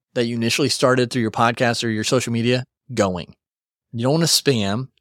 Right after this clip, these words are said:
You want to send useful stuff that your audience actually love and use.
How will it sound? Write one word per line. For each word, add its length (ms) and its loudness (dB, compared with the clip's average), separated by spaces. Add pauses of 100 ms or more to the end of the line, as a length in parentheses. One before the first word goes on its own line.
(100)
You 100 -4
want 120 0
to 60 -2
send 340 -2
useful 380 0
stuff 480 0
that 80 -2
your 140 -2
audience 280 0
actually 320 -2
love 300 2
and 120 -4
use. 460 -4